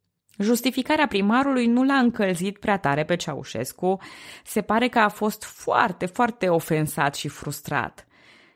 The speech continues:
Trecea printr-o criză de personalitate, clasică pentru copiii de trei ani, părinții le cunosc prea bine,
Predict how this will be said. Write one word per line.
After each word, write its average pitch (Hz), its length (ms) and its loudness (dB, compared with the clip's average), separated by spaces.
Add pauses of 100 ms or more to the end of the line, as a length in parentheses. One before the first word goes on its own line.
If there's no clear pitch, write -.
(120)
Trecea 220 400 2
printr-o 214 720 2
criză 220 320 2
de 170 100 2
personalitate, 156 1160 0
clasică 180 560 0
pentru 165 320 -2
copiii 147 420 -2
de 139 120 -2
trei 135 320 -4
ani, 180 440 0
părinții 160 520 -4
le 156 120 -2
cunosc 156 380 -2
prea 156 140 -2
bine, 135 520 -2